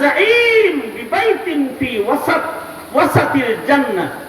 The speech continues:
আনা জাইমুন বিবাইতিন ফি ওয়াসাতিল জান্নাহ।" জান্নাতের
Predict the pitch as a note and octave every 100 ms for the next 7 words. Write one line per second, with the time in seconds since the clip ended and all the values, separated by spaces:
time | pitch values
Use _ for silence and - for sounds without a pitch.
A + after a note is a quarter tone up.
0 | - E4 F4 C#4+ D#4 D#4 G#4+ A4+ G#4 F4+
1 | D#4 C#4+ C4 C4+ C#4 E4+ G#4 F4+ D#4 D4
2 | B3+ A#3 C4 A3 G3+ E4 - E4 - C#4
3 | G#3 E3+ C#4 E4 C4+ F#3+ C3+ - - -
4 | - - - - - - - - - -
5 | - - - - - - - - - -
6 | - - - D#3+ C#4+ D4+ D#4 D#4 E4